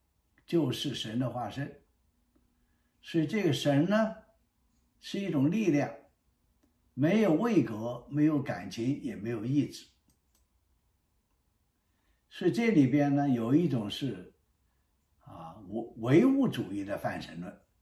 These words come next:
什么叫唯物主义的泛神论呢？他就是认为物质是永恒的，是一切生命的源头。但还另外有一种呢，叫物活论，他就主张什么呢？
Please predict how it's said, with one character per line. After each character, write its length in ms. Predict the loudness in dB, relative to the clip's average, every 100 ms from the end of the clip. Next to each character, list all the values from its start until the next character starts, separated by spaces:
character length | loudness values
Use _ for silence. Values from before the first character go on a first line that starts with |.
| _ _ _ -18
什 200 | -6 0
么 140 | 2
叫 160 | 4 4
唯 160 | 2
物 140 | 0 0
主 140 | -2
义 60 | -4
的 100 | -4
泛 180 | -4 -4
神 180 | -4
论 120 | -6 -6
呢？ 160 | -8 -12 -20 -12
他 160 | -4 -2
就 160 | 0
是 120 | 0
认 200 | 0 -2
为 280 | -2 -4 -6 -4
物 340 | 0 2 4 4
质 220 | 2 -4
是 200 | -4 -4
永 220 | -4 -8
恒 240 | -12 -10
的， 260 | -8 -10 -16 _ _ _ _ _ _ _ _
是 300 | -10 0 4
一 240 | 4 4 2
切 260 | 0 -2
生 300 | -2 -2 0
命 220 | 2 0 0
的 80 |
源 340 | -6 -6 -8 -8
头。 180 | -10 -20 _ _ _ _ _ _ _ _ _
但 160 | -2 0
还 220 | 0 -2
另 320 | 2 2 4 2
外 180 | 2
有 200 | 0 2
一 120 | 4 2
种 260 | 0 -6
呢， 200 | -6 -8
叫 460 | -8 -8 -8 -14 -8
物 300 | 0 4 4
活 420 | 0 -6 -4 -2
论， 200 | -2 -4 -6 -20 _ _ _ _ _ -10
他 180 | -6
就 180 | -2 0
主 240 | 0 -2 -2
张 200 | 0 -2
什 120 | -2
么 120 | -2
呢？ 220 | -2 -6